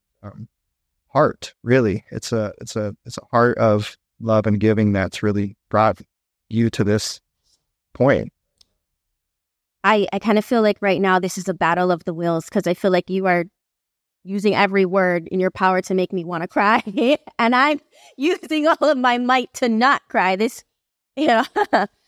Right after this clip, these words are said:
Speaker 2: um, wow, I just, I love that. And, um, that's why it's so important for us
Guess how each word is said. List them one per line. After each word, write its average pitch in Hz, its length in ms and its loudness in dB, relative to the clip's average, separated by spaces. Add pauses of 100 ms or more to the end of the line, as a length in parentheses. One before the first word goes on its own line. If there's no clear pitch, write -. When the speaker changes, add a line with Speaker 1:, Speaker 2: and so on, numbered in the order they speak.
(360)
Speaker 2:
um, 180 460 0 (1800)
wow, 196 340 2
I 208 120 2
just, 233 380 -2
I 214 120 2
love 185 260 2
that. 175 280 0
And, 175 420 -2
um, - 380 -6 (1400)
that's 214 220 0
why 262 140 4
it's 233 140 -6
so 208 100 0
important 185 720 -2
for 185 240 -2
us 175 380 -2